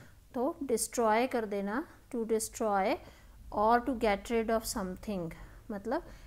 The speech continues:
किसी चीज़ को ख़त्म कर देना या किसी चीज़ को बिल्कुल उससे बाहर निकल आना, to get rid of,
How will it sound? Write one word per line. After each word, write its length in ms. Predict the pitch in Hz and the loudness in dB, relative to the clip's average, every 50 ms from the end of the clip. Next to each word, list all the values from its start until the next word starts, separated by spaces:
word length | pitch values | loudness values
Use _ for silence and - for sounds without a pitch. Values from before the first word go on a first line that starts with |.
| - - - - - | -20 -20 -20 -14 -8
किसी 340 | - 233 220 - - 262 254 | -6 -4 -4 0 0 0 0
चीज़ 340 | 247 - 254 233 226 226 - | 0 0 -2 -2 -2 -2 -2
को 100 | - 233 | -2 -2
ख़त्म 440 | 233 - 240 220 - 262 240 247 240 | -2 0 -2 0 0 2 0 0 0
कर 160 | 247 233 220 | 0 0 0
देना 320 | 214 220 220 226 233 254 | 0 0 0 0 0 0
या 180 | 277 269 240 220 | 0 0 0 -2
किसी 340 | 220 - 214 214 - 226 214 | -2 -4 -6 -4 -4 -4 -4
चीज़ 280 | - 226 214 214 214 | -2 -4 -4 -4 -4
को 140 | - - 214 | -2 -2 -2
बिल्कुल 480 | 208 202 214 208 214 214 - 240 226 226 | 0 0 -2 -2 -2 -2 -4 -2 -2 -2
उससे 260 | 220 220 - 254 220 | -4 -4 -4 -4 -2
बाहर 360 | 220 202 175 175 196 202 202 | 0 0 0 0 0 -2 -2
निकल 340 | 214 202 196 196 208 196 190 | -2 -4 -6 -4 -2 -2 -2
आना, 260 | 190 190 190 214 247 | -2 -2 -4 -6 -4
to 60 | 262 | -6
get 380 | 254 214 202 208 190 185 196 - | -6 -4 0 0 0 0 0 -4
rid 320 | - 226 214 214 214 202 | -4 -2 -2 -2 0 0
of, 160 | 208 196 196 | -2 -2 -2